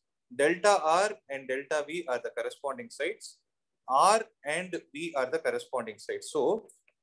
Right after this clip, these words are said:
delta V by V will be equal to delta R by R in terms of magnitude, because you're taking the length of a side,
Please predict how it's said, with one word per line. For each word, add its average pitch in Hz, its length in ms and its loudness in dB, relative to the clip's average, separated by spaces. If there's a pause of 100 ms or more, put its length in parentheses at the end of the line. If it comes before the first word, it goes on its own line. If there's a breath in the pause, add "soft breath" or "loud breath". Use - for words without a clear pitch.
(120)
delta 196 460 6
V 208 260 -4
by 214 280 2 (320)
V 160 480 -6
will 135 200 0
be 139 240 -8
equal 135 280 0
to 156 180 -4
delta 131 400 4
R 135 320 4
by 127 160 0 (120)
R 123 460 2
in 131 240 -16
terms 143 280 0
of 190 160 -4 (100)
magnitude, 113 680 -8 (180)
because 156 460 -2 (240)
you're 143 120 6
taking 165 380 -2
the 185 80 4
length 185 320 4
of 196 160 4
a - 40 -6
side, 117 340 -2